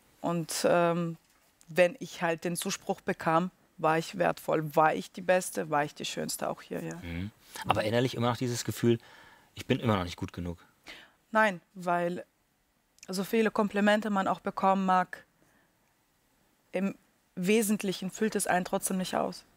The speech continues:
Speaker 2: Wie bist du damit umgegangen, wenn du dieses Gefühl dieser Leere in dir drin hast?
Speaker 1: Ich hab, ähm,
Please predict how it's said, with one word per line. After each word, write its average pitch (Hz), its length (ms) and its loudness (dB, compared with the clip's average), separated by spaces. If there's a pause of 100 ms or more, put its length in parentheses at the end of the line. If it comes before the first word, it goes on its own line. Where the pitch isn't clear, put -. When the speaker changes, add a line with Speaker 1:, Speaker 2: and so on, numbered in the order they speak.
(420)
Speaker 2:
Wie - 80 -4
bist 131 180 0
du 196 40 -2
damit 180 240 2
umgegangen, 104 400 4
wenn 101 120 2
du 104 80 2
dieses 107 280 -2
Gefühl 117 320 0
dieser 98 380 2 (280)
Leere 101 360 4
in 98 160 -4
dir 92 100 -2
drin 95 240 -4
hast? - 260 -8 (520)
Speaker 1:
Ich - 240 -6
hab, 208 340 2
ähm, 202 460 2